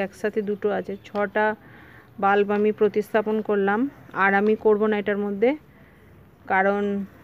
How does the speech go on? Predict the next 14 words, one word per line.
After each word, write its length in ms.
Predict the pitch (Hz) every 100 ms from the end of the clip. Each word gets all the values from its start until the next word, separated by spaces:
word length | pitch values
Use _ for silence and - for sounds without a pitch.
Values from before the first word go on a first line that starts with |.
| - - - - - - - - - -
এটা 180 | 208 214 214 208
multiply 520 | 196 196 220 214 214 220
হবে, 160 | 202 214 202
multiply 600 | 190 190 202 196 196 202 196
হয়ে 200 | 208 233 269 - _ _ _ _ _ _ _ - - - - - - - - -
আরও 140 | 196 214 202
অনেক 200 | 208 214 214
হবে, 160 | 208 220
তার 120 | 208 190
জন্য 140 | 196 196
একটু 120 | 196 202
জায়গা 180 | 185 190 190
ছেড়ে 180 | 208 196
দিলাম 200 | 196 214